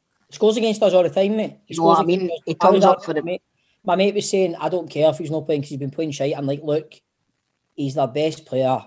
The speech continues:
Speaker 1: Every time we play him, he scores against us. If he's not playing, it is a huge, huge bonus for us."
Speaker 2: I was, I've been thinking about it last night. If, see if Edouard wasn't missing, i-, if he's not missing,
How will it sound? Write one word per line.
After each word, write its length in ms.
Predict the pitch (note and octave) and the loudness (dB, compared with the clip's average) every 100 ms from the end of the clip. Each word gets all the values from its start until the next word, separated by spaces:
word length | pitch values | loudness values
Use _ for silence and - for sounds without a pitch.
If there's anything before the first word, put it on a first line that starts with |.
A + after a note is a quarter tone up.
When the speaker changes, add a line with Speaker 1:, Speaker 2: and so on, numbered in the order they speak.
| _ | _
Speaker 1:
Every 220 | C3+ D3 D3+ | -6 -4 -4
time 240 | D3 C#3+ | -4 -4
we 60 | B2+ | -4
play 240 | - A#2+ | -6 -6
him, 180 | B2 B2 | -4 -6
he 100 | B2 | -10
scores 320 | - B2+ B2 | -14 -10 -8
against 340 | B2+ C3 A#2+ C3 | -8 -8 -8 -8
us. 240 | A2+ - _ _ - | -8 -12 _ _ -18
If 120 | - | -10
he's 260 | E3+ E3 | -8 -6
not 220 | F3+ D#3+ - | -4 -4 -4
playing, 420 | C#3 C#3 C#3 G#2+ _ - | -2 -2 -4 -6 _ -12
it 140 | A#2 | -12
is 120 | B2 A2+ | -10 -14
a 80 | |
huge, 720 | G#2 - - C3+ C#3 C#3 C3 - | -16 -20 -10 -2 0 0 -4 -16
huge 400 | - B2 B2 - | -10 -6 -6 -8
bonus 300 | A2 A#2 B2 | -8 -8 -6
for 120 | C3 | -4
us." 340 | A#2+ G#2+ - - _ _ - | -4 -6 -14 -20 _ _ -4
Speaker 2:
I 60 | |
was, 180 | F3+ F3 | -2 0
I've 120 | F3 D#3+ | -2 -2
been 120 | F3+ | 0
thinking 220 | A3+ A#3 | 0 2
about 160 | G#3 F#3+ | 4 4
it 60 | |
last 340 | E3 E3+ E3 - | 6 4 2 -2
night. 220 | D#3+ F3 - | 0 0 0
If, 180 | E3 - _ _ - | -4 -6 _ _ -18
see 180 | - A3 | -6 2
if 160 | A#3 F#3+ | 4 8
Edouard 560 | F#3+ F#3+ F#3+ F3+ E3+ - _ | 8 10 8 8 2 -16 _
wasn't 340 | E3 F3 F3 | 0 2 2
missing, 440 | E3+ E3+ F3+ D3+ C#3 | 2 2 -2 -4 -2
i-, 140 | D#3 - | -4 -2
if 140 | D#3+ | -4
he's 160 | - D#3+ | -4 -2
not 220 | E3+ F3+ | 2 4
missing, 380 | F#3+ F#3+ F#3 D3 | 4 2 -4 -6